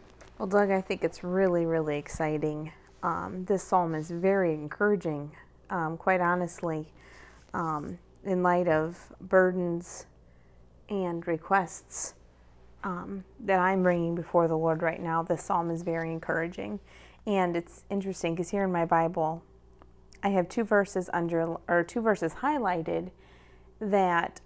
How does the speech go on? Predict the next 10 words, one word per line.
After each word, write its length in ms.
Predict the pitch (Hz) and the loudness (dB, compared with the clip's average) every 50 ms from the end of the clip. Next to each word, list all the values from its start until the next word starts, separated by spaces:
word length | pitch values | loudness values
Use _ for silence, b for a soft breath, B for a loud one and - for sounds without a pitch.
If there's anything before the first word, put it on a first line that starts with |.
| - | -6
I 140 | - 190 185 | -2 0 2
know 220 | 190 190 185 185 180 | 2 4 4 4 6
I 120 | 170 165 | 4 4
highlighted 640 | 160 170 180 180 175 175 170 165 165 160 156 165 165 190 | 2 0 2 2 2 4 2 2 0 0 -2 -4 -4 -4
these 600 | 165 160 156 156 156 160 190 - - - - - b b b b b b b b b _ | -6 -6 -4 -6 -6 -8 -8 -12 -14 -16 -18 -18 b b b b b b b b b _
in 380 | - 214 202 190 185 175 170 175 | -4 -2 0 0 0 0 0 0
those 540 | 180 170 170 165 170 170 170 175 - - - - - - - _ - _ - - _ - - _ - | 0 0 2 2 0 0 -2 -4 -8 -12 -14 -16 -20 -20 -20 _ -20 _ -20 -20 _ -20 -20 _ -12
couple 300 | - - 226 214 220 220 | 0 0 0 2 4 2
of 140 | 202 180 185 | 2 2 2
weeks 520 | 175 160 165 - - - - - - - | 0 -2 -2 -4 -10 -14 -14 -14 -14 -16